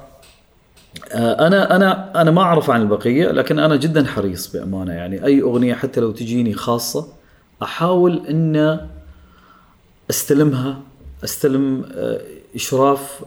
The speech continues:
الإشراف الفني العام لهذا العمل، حتى لو عمل مدفوع الأجر. فأنا أقول لهم، أقول لهم،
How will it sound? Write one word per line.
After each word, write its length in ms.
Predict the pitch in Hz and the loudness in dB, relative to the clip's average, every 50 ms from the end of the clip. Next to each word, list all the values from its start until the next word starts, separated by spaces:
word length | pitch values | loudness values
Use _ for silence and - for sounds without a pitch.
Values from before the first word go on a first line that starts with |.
| - 73 | -12 -8
الإشراف 540 | 95 113 117 113 110 - 127 131 135 131 127 | -4 -4 -2 -2 -2 -2 0 0 0 0 -2
الفني 340 | 107 98 - 123 127 127 113 | -4 -2 -2 0 0 0 0
العام 300 | 104 92 104 113 110 107 | 0 0 0 0 0 0
لهذا 240 | 101 98 101 98 95 | -2 -2 -2 -4 -4
العمل، 340 | 92 90 101 127 165 214 233 - - - | -4 -4 -4 -2 -2 -4 -6 -10 -16 -8
حتى 260 | - - - - 220 | -6 -6 0 2 4
لو 140 | 202 190 165 | 4 4 4
عمل 280 | 123 120 135 131 117 104 | 4 4 2 2 2 0
مدفوع 260 | 101 - - - 95 | -2 -6 -6 -6 -6
الأجر. 320 | 90 90 - 101 139 180 | -6 -6 -6 -6 -6 -6
فأنا 300 | 214 185 - 143 135 139 | -6 -6 -2 0 2 2
أقول 200 | 131 - - 110 | 2 2 0 -2
لهم، 160 | 92 87 85 92 | -4 -4 -8 -10
أقول 200 | 92 - 143 143 | -6 -4 -4 -2
لهم، 200 | 135 147 143 | -2 -4 -8